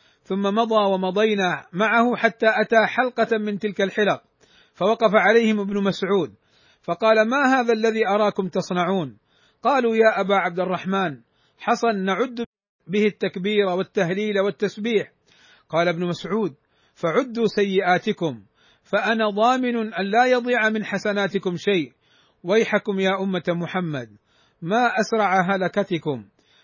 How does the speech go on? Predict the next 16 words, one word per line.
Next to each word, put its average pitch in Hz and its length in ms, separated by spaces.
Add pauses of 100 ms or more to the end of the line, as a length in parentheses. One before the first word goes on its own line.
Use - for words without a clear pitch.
هؤلاء 220 640
صحابة 214 560
نبيكم 214 640
صلى 202 300
الله 214 420
عليه 190 360
وسلم 233 580 (480)
متوافرون 180 920 (180)
متواجدون، 170 880 (480)
وهذه 214 600
ثيابه 214 760
لم 208 180
تبل"، 185 400
يعني 185 240
ما 226 160
مضى، 240 460